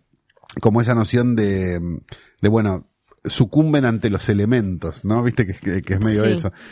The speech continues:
Speaker 1: Como que a uno le pasa algo y a partir de ahí, no sé, aparece un lobo, un, eh, un oso, un algo que, que no sé qué.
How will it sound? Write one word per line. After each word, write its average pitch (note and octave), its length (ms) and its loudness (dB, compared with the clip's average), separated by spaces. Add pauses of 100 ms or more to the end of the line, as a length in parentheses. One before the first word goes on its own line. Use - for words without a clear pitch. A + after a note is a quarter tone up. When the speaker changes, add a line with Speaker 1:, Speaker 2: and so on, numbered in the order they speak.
(140)
Speaker 1:
Como G2+ 200 0
que G2 60 -4
a G2+ 80 0
uno B2 140 2
le A#2 100 0
pasa A#2 340 0
algo A#2+ 160 2
y A2+ 40 2
a G#2 40 0
partir G2+ 320 0
de A2 60 2
ahí, A2 280 2
no G2+ 120 0
sé, G#2 140 -2
aparece G2 340 -2
un G2 380 0
lobo, A2 360 2
un, G2 680 -2
eh, G2 240 -4 (400)
un A2 160 2
oso, G#2+ 380 0
un G#2+ 260 0
algo A2 420 0
que, F#2+ 260 -4
que F#2+ 220 -2
no F#2+ 100 0
sé G#2+ 140 -2
qué. C3 260 0